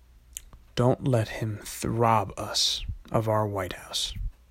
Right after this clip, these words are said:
That's our house. If you would let someone rob your house, please let me know. But I don't think there's any person alive who would let their property be ridden of them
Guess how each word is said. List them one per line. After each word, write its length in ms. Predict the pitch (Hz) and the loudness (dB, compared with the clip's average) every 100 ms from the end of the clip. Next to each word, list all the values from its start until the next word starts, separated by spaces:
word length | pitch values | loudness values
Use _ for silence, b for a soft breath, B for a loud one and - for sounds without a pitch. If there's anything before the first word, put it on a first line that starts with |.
| - | -20
That's 220 | - - - | -14 -10 -8
our 300 | - 104 113 | -2 2 4
house. 500 | 120 107 - - - - - - - - - _ _ _ _ - _ - - - - - _ _ - - - _ - - - B B B B B | 4 0 -2 -2 -2 -4 -6 -8 -18 -20 -20 _ _ _ _ -20 _ -20 -20 -20 -20 -20 _ _ -20 -20 -20 _ -20 -20 -20 B B B B B
If 140 | - | -2
you 140 | 117 131 | 4 6
would 120 | 147 | 10
let 220 | 147 143 | 12 12
someone 320 | - 143 131 | 12 6 6
rob 300 | 123 127 123 | 8 10 10
your 300 | 107 113 131 | 8 8 10
house, 500 | 135 147 165 - - - - - - - - - - _ - - - - - | 10 10 8 6 2 0 -4 -20 -20 -20 -20 -20 -20 _ -20 -20 -20 -20 4
please 520 | 151 139 95 - - | 8 8 8 4 4
let 120 | - | 2
me 80 | 135 | 4
know. 240 | 143 117 - - _ - _ - - b - | 4 4 0 -16 _ -20 _ -20 -20 b -14
But 120 | - | -8
I 120 | 98 98 | -6 4
don't 240 | 139 160 | 6 6
think 220 | 151 147 | 8 6
there's 220 | 127 117 - | 6 4 4
any 240 | 127 143 | 4 6
person 380 | 143 147 135 - | 6 6 6 4
alive 480 | 131 120 117 101 98 | 4 8 8 6 2
who 100 | 107 | -2
would 140 | 104 | -2
let 260 | 104 120 - | 6 6 6
their 120 | 135 | 2
property 420 | 123 127 117 107 | 8 8 8 4
be 140 | 104 107 | 0 0
ridden 500 | 101 104 127 120 107 | 0 6 6 6 -2
of 160 | 95 | -4
them 260 | - 73 65 | -4 -4 -6